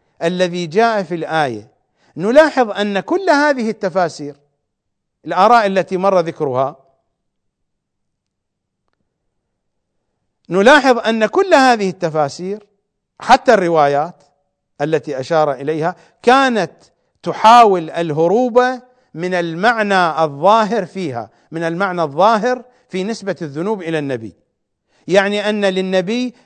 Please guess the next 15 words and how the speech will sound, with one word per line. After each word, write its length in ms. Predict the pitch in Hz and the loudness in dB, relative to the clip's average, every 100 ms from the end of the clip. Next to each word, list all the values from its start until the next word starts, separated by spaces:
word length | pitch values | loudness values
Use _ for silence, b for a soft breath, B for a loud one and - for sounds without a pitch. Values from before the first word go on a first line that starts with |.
| - | -6
ذنباً 380 | 202 233 190 185 | -2 -2 -2 -4
متقدماً 840 | 165 151 165 208 202 208 208 208 | -4 -6 -2 -2 -2 -4 -4 -4
ومتأخراً، 840 | 165 151 135 165 175 - 135 117 110 _ _ _ - | -6 -8 -6 -4 -4 -6 -10 -10 -14 _ _ _ -4
وأن 340 | 165 175 175 | -2 -2 -2
الله 600 | 170 170 214 185 156 139 b b | 0 4 4 4 0 -6 b b
جعل 380 | 139 214 196 196 | -2 0 2 2
الفتح، 720 | 180 135 208 226 - 196 202 - _ | 0 0 0 0 2 0 0 -6 _
"إنا 240 | 170 180 170 | -8 -4 -4
فتحنا 500 | 165 156 160 170 165 | -4 -6 -6 -4 -4
لك 200 | 165 160 | -4 -6
فتحاً 320 | 151 156 156 | -10 -10 -10
مبيناً"، 520 | 165 151 190 220 247 247 b b | -8 -8 -8 -6 -6 -8 b b
سبباً 560 | - 233 240 226 233 | -2 0 2 2 0
في 200 | 196 190 | -4 -6
مغفرته، 800 | 185 175 117 151 147 - 92 90 | -4 -4 -4 -2 -2 -4 -14 -20